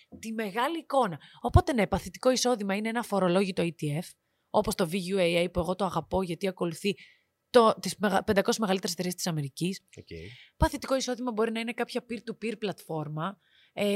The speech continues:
Speaker 1: όπου γίνεσαι
Speaker 2: Παθ-
Speaker 1: ουσιαστικά εσύ τράπεζα
Speaker 2: Μμμ.
Speaker 1: και δανείζεις τα λεφτά σου και παίρνεις ένα επιτόκιο πίσω.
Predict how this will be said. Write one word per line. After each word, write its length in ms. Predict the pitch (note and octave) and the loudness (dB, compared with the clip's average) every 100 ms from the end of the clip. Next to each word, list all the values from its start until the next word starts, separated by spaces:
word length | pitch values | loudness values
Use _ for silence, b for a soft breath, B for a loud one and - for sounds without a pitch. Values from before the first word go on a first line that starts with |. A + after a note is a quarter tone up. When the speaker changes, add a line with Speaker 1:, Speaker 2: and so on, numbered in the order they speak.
| - | 0
Speaker 1:
όπου 280 | G#3+ - F#3+ | -2 -2 -6
γίνεσαι 340 | F#3+ B3 - | -4 -6 2
Speaker 2:
Παθ- 120 | G#3 | 4
Speaker 1:
ουσιαστικά 440 | F#3 - G#3+ G#3 G3+ | 4 -2 -4 -2 -2
εσύ 300 | F#3 A3 - | -2 -6 -6
τράπεζα 800 | G#3 G3 F#3 F3 C#3+ E3 E3 F3+ - | -2 -2 0 -2 0 2 2 -2 -10
Speaker 2:
Μμμ. 280 | A2 A2+ B2 - _ | -8 -8 -10 -16 _
Speaker 1:
και 200 | C4 B3 | -2 -2
δανείζεις 360 | G3+ A3 A3+ G#3 | 0 0 0 -2
τα 100 | G#3+ | 0
λεφτά 260 | G3 - G#3+ | 0 2 0
σου 100 | G3+ | -2
και 100 | G#3+ | -8
παίρνεις 220 | G#3 G3+ | -8 -6
ένα 140 | A3 | -4
επιτόκιο 640 | A3+ F3 - A3 G3 - D3+ | -4 -6 0 2 2 -2 -6
πίσω. 500 | D3+ C#3 - D3 | -4 -8 -6 -8